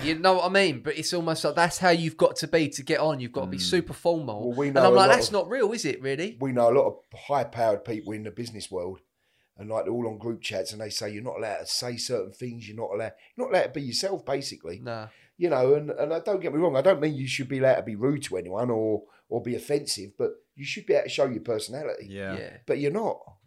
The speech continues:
Speaker 3: You know, and that's, that's society at the moment wants everyone to conform and be the same.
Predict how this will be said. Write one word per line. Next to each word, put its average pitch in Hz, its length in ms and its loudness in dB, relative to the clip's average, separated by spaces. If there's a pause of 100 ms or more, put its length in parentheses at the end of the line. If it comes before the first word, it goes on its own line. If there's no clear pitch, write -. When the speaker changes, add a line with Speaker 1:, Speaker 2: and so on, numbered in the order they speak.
(140)
Speaker 3:
You 147 100 -4
know, 151 140 2
and 143 80 0
that's, - 160 -2
that's 170 200 -4
society 151 540 0
at 110 60 -4
the 123 80 -2
moment 143 240 0
wants 104 260 -8
everyone 127 380 -2
to - 80 -16
conform 107 580 -4 (320)
and 123 140 -12
be 123 160 -2
the 110 80 -6
same. 143 360 -6